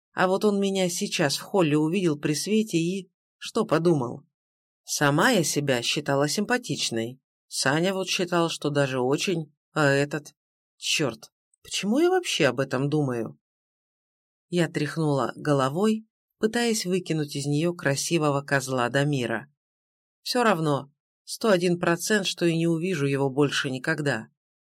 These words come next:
И это хорошо». На улице было по-весеннему свежо. Если днём уже устоялась вполне тёплая погода, то ночью отметка на столбике термометра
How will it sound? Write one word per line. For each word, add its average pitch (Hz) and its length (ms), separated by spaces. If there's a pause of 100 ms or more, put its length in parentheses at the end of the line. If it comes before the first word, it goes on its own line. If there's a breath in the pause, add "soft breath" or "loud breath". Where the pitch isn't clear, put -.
И - 140
это 123 180
хорошо». 120 720 (1300)
На 151 240
улице 202 420
было 147 240
по-весеннему 135 760
свежо. 123 580 (680)
Если 156 440
днём 165 360
уже 143 280
устоялась 131 640
вполне 139 380
тёплая 120 400
погода, 151 560 (420)
то 131 160
ночью 147 560 (160)
отметка 240 540
на 165 120
столбике 147 500
термометра 175 720